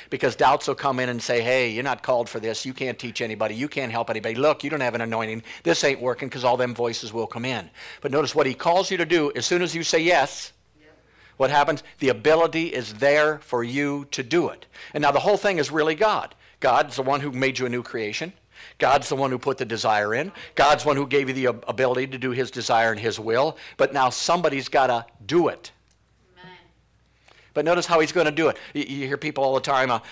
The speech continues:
Speaker 1: "Well, I laid hands and this one was healed and that was healed." And they said, "Oh, it was such a great service. The anointing was so strong." "Wasn't me. Wasn't me. It was all God. All God." No, it wasn't all God. It was all,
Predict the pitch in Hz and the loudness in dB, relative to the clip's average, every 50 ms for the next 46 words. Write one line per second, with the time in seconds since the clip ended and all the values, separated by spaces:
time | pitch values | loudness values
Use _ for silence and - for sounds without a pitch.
0 | - - 139 160 170 170 170 151 135 143 143 143 151 147 135 151 151 147 147 151 | -2 2 4 4 4 4 2 2 0 0 0 0 -2 -2 -2 -2 -2 -2 -2 -4
1 | 143 131 120 - - - 160 156 - 156 147 135 - 143 151 147 143 135 135 131 | -4 -8 -10 -12 -8 -4 -4 -4 -2 -2 -2 -2 -2 0 0 0 0 0 -2 -4
2 | 143 139 127 123 143 139 139 139 131 123 127 127 120 - 135 117 - - - - | -4 -6 -8 -6 -4 -2 -2 -2 -2 -2 -4 -4 -2 -2 -4 -4 -4 -8 -10 -4
3 | - 165 170 165 151 - 135 139 131 143 - 196 180 - 156 127 160 160 151 - | -4 -2 0 -2 -2 -2 -4 -4 -4 -6 -6 -6 -6 -6 -6 -4 -4 -4 -2 -2
4 | - 151 151 156 160 - - 135 127 143 151 156 147 139 127 - 147 143 - 175 | -4 -2 -2 -2 -4 -6 -6 -4 -4 -2 -2 -2 -4 -4 -4 -2 -2 -2 0 0
5 | 151 - - 202 233 233 240 254 214 233 233 233 240 233 - _ _ _ _ _ | 0 0 2 0 2 2 2 -2 -2 -2 -4 -4 -4 -6 -10 _ _ _ _ _
6 | _ - 135 156 165 190 - 156 151 139 156 156 170 175 185 185 180 185 180 175 | _ -6 -4 -4 -4 -4 -6 -6 -4 -4 -2 -2 0 0 -2 -2 -2 -4 -6 -6
7 | 190 180 185 170 165 165 165 165 165 185 _ _ _ _ _ _ _ _ _ - | -8 -8 -6 -6 -6 -8 -10 -14 -18 -20 _ _ _ _ _ _ _ _ _ -20
8 | - - - 143 185 196 196 196 196 196 196 196 196 196 190 190 185 185 175 165 | -14 -8 -4 -2 0 0 2 2 2 2 2 2 0 0 -2 -4 -2 -2 -2 -2
9 | 165 165 165 165 165 _ _ _ - - - - - 165 196 226 233 190 160 147 | -2 -4 -8 -10 -12 _ _ _ -20 -20 -20 -16 -10 -8 -6 -4 -2 -2 -2 -4
10 | 156 - - 151 151 139 139 127 117 101 127 120 120 131 160 214 202 190 - - | -2 -2 0 2 2 2 2 0 0 -2 -4 -4 -2 -2 -4 -4 -6 -8 -14 -14
11 | - - - 180 151 139 165 170 - 151 | -8 -2 -2 0 2 4 2 2 2 -2